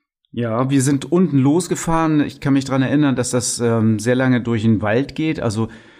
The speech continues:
wo der Wald wirklich bis an die Straße rangeht und es war dunkel und es hat geregnet und es war auch relativ kalt und wir dachten, okay, wenn wir jetzt weiter oben in die Berge kommen, dann wird's vielleicht noch kälter.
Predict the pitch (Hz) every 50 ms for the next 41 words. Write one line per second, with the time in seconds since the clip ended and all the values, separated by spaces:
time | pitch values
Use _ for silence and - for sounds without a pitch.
0 | - _ _ _ _ - - - - 82 104 120 107 117 110 101 113 120 123 123
1 | - - 131 - 120 107 - 139 127 - 113 120 117 101 - - 110 117 131 135
2 | 143 - 120 123 139 151 139 143 139 131 113 107 110 110 - - 110 110 107 110
3 | 104 - - 123 143 156 156 165 156 151 147 131 110 101 - 120 117 - - 117
4 | - - 131 123 131 135 156 - 151 147 139 - - - - - - - - -
5 | - _ - 117 110 110 107 107 101 95 107 95 92 113 - - 123 - - -
6 | - 113 117 120 127 127 - - - - - 113 110 117 151 147 135 113 - 123
7 | 113 113 - 113 110 - - 117 113 113 113 110 - 104 - - 123 117 113 113
8 | 110 107 107 110 110 - - - 110 104 101 107 104 117 123 135 127 120 123 110
9 | 120 120 123 120 117 - 120 117 117 107 113 110 - - - 113 110 - 113 110
10 | 120 - - - 139 147 160 160 175 196